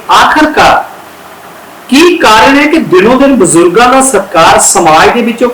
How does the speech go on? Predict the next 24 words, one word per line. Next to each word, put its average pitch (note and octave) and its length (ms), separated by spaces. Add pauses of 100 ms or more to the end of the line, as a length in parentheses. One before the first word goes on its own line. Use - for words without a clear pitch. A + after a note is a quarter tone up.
ਘਟਦਾ D3 260
ਜਾ A#2+ 240
ਰਿਹਾ? A2+ 180 (680)
ਸਤਿਕਾਰ - 1000
ਘਟਣ G3+ 180
ਦੇ A3 200 (160)
ਕਾਰਨ F#3+ 360
ਕੀ A#3+ 260
ਹੈ? B3+ 80 (560)
ਕੀ C#4+ 180
ਤੁਹਾਡੇ C4 460
ਸਮੇਂ A3+ 320
ਦੇ A3+ 80
ਵਿੱਚ A3+ 260
ਵੀ B3+ 360
ਇਸ C4 140
ਤਰ੍ਹਾਂ C4+ 240
ਦੀ C4+ 140
ਹੀ, A#3 460 (440)
ਮਤਲਬ, A3+ 500
ਦੁਰਦਸ਼ਾ A#3+ 500
ਸੀ B3 160
ਬਜ਼ੁਰਗਾਂ G3 500
ਦੀ, A#3 180